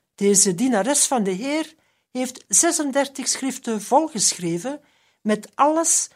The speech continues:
wat Jezus haar geleerd heeft omtrent een leven in de goddelijke wil.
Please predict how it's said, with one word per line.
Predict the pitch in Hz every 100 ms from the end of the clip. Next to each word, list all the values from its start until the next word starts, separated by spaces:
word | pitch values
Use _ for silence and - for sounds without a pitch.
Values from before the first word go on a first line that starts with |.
| _
wat | 185 180
Jezus | 214 247 269 247 -
haar | 214 190
geleerd | 202 180 277 302 -
heeft | 240 247 - - _ _ -
omtrent | 190 185 - 277 269 -
een | 185 170
leven | 233 294 285 285 269
in | 185 165
de | 170
goddelijke | - 220 208 208 196
wil. | 180 170